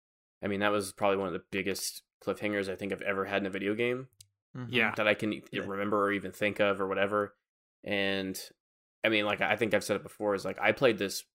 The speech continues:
Speaker 1: way after the fact. Not, like, way, way, but, like, maybe a year late, 'cause I didn't
Speaker 2: Mm-hmm.
Speaker 1: get, like, a great computer until later and buy all that stuff and have di-, I had dial-up until, like, I was eighteen, so.
Speaker 3: <laughs>
Speaker 1: Uh, and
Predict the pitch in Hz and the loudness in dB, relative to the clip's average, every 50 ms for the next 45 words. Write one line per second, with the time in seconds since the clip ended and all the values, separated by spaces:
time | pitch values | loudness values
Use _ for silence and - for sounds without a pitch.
0 | _ _ - 101 101 104 104 104 101 95 95 95 - - 113 117 117 - 135 131 | _ _ -16 -8 -2 0 2 4 4 2 2 0 -2 -4 -4 -4 -4 -2 -2 -2
1 | 135 143 - - - - _ _ _ _ - 123 127 87 - - 123 123 120 107 | -2 -4 -6 -10 -20 -20 _ _ _ _ 0 0 0 0 2 4 6 6 6 6
2 | 101 92 92 92 92 - 98 90 95 - - 101 98 101 92 95 95 95 95 98 | 6 4 4 2 0 0 0 0 0 0 -2 -4 -4 -4 -4 -6 -6 -6 -6 -4
3 | 98 98 95 95 101 117 - - _ _ _ _ _ _ - - 110 101 95 98 | -2 0 0 0 0 -2 -4 -10 _ _ _ _ _ _ -12 -8 -4 -2 -2 0
4 | 98 104 101 98 95 98 78 101 95 92 92 101 92 - - _ - - 98 98 | 0 -2 -2 -2 -4 -4 -4 -4 -6 -6 -6 -6 -6 -6 -8 _ -10 -8 -6 -4
5 | 98 98 98 - 101 98 98 98 98 98 101 101 101 98 101 - - 95 95 95 | -4 -6 -4 -4 -2 -2 0 0 0 -2 -2 -4 -6 -10 -8 -4 -2 -2 0 0
6 | 101 - - - - 113 107 107 - - 87 92 95 92 - _ - 101 92 92 | 0 -2 -2 -4 -2 -2 -2 -2 -2 -6 -12 -12 -12 -14 -12 _ -4 -4 -4 -6
7 | - _ _ _ _ _ _ - 107 92 - - 101 101 104 101 104 104 101 92 | -8 _ _ _ _ _ _ -2 -2 -2 0 -2 -2 -2 -2 -2 -2 -4 -2 -2
8 | 95 95 98 98 98 98 95 - 95 95 - - 95 92 87 82 85 - 73 87 | -2 -2 0 0 0 -2 -2 -4 -8 -8 -6 -4 -4 -2 -2 -4 -4 -6 -6 -6
9 | 87 92 85 - - - 95 95 95 98 - - 87 90 98 - _ _ _ _ | -6 -8 -8 -10 -10 -10 -8 -8 -8 -8 -6 -4 -4 -4 -4 -8 _ _ _ _
10 | _ - 208 180 - 190 165 - - - - _ _ _ _ _ _ - - 110 | _ -6 -6 -6 -6 -8 -14 -14 -16 -20 -20 _ _ _ _ _ _ 0 4 4
11 | 107 104 98 90 98 - - - - - - _ _ _ _ _ _ _ _ _ | 6 6 4 2 0 -2 -6 -8 -10 -10 -12 _ _ _ _ _ _ _ _ _
12 | _ - 120 110 107 107 101 98 98 98 - | _ 2 2 4 4 4 2 0 -2 -6 -8